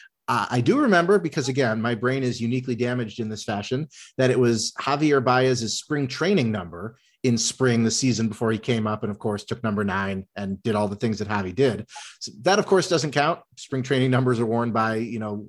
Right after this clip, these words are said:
random guys every year. But, of course, Joe Maddon, the only regular season Cubs individual to have ever worn number seventy. And what a legacy. There are only so many people who can say they managed the Chicago Cubs to a World Series. It's a very exclusive list,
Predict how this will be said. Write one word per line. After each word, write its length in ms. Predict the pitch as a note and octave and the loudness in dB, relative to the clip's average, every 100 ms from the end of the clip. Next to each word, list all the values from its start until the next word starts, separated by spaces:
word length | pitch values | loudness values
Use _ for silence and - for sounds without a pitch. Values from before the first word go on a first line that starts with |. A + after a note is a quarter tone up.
| - | -4
random 340 | A#2 B2 A#2+ | 0 2 2
guys 300 | A#2 A#2 A2+ | 2 2 2
every 180 | G#2+ G#2+ | 0 0
year. 360 | A#2 D3 G3 - - - | 0 0 0 -6 -20 -4
But, 240 | C3 B2+ B2+ - | 0 0 -2 -12
of 80 | C#3 | 0
course, 200 | C3 A2+ | 0 2
Joe 160 | C#3+ C#3+ | 0 2
Maddon, 400 | B2+ A#2 A#2+ A2 | 2 0 -2 -2
the 120 | A#2+ | 0
only 460 | A#2+ A#2+ A#2 A2 - _ - | 0 0 -2 -4 -10 _ -6
regular 440 | A2+ D3 C#3 C3 | -2 0 0 0
season 340 | C3 B2+ A#2+ | -2 -4 -6
Cubs 240 | A2 B2 A2 | -4 -4 -2
individual 640 | A2+ G#2 G#2+ G#2 G2 G2+ - - | -4 -4 -6 -6 -8 -10 -16 -4
to 60 | C#3 | 0
have 120 | B2 | 2
ever 180 | A#2 A2+ | 2 2
worn 220 | A2+ A2 | 2 2
number 240 | G#2+ G2+ | 0 -2
seventy. 560 | - G#2 G2+ G#2 G#2 G2+ - - A#2+ | -4 -6 -4 -4 -4 -8 -16 -8 -2
And 320 | A#2 A2 G2 | 0 0 -4
what 180 | A2 C#3+ | 0 2
a 80 | D3+ | 4
legacy. 420 | C3+ A#2+ A2+ G2+ | 4 4 0 -6
There 220 | - G#2+ | -6 -2
are 180 | C3+ B2 | 0 2
only 420 | G3 F#3+ D#3+ C3+ - - | 2 2 -2 -4 -12 -10
so 260 | - E3+ | 0 2
many 200 | G3+ F#3 | 4 2
people 500 | - F#3 B2+ D#2+ - _ - | 2 -2 -4 -8 -12 _ -4
who 80 | C#3+ | -2
can 160 | C#3+ | 0
say 160 | D3 C#3 | 4 6
they 120 | C3+ | 6
managed 360 | C3 C#3 C3 A#2+ | 4 2 -2 -4
the 80 | |
Chicago 400 | A#2+ B2 B2+ A#2+ | -6 -2 0 0
Cubs 300 | A2 C3 A#2 - | 0 0 -2 -2
to 120 | A2+ | -2
a 40 | |
World 260 | A2 A2+ G2 | 0 -2 -4
Series. 360 | B2 G#2 F2+ | -4 -4 -6
It's 100 | A2 | -6
a 60 | C3 | -4
very 260 | B2+ F3 E3+ | 2 4 4
exclusive 540 | C3+ - D#3 C3+ A#2+ | 2 -4 -4 -4 -2
list, 400 | C3 F2+ - | -2 -2 -10